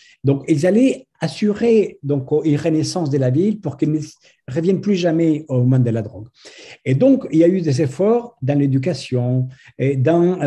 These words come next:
pour les femmes, et pour les jeunes, et pour, euh, amener, et de, de la mobilité. Et, et la mobilité la, la plus connue dans le monde a été, et donc, nos, nos œufs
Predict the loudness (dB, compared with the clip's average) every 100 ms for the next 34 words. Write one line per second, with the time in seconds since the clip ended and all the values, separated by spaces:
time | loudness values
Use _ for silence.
0 | -2 0 0 0 -2 -4 0 0 -2 -8
1 | _ -6 -6 -6 -4 0 2 2 2 2
2 | 2 2 0 -6 _ -20 -20 -4 -2 -2
3 | -2 2 4 2 2 2 0 0 2 2
4 | 4 4 4 2 0 -4 -2 0 0 0
5 | -2 -2 0 0 2 2 2 2 0 0
6 | -2 -2 _ _ _ _ 0 0 2 2
7 | 4 4 4 4 2 2 4 2 0 0
8 | -2 0 0 2 2 2 2 4 4 2
9 | 0 0 0 0 2 0 0 -6 _ _
10 | -6 0 0 0 -2 0 0 2 4 4
11 | 2 2 2 2 2 2 2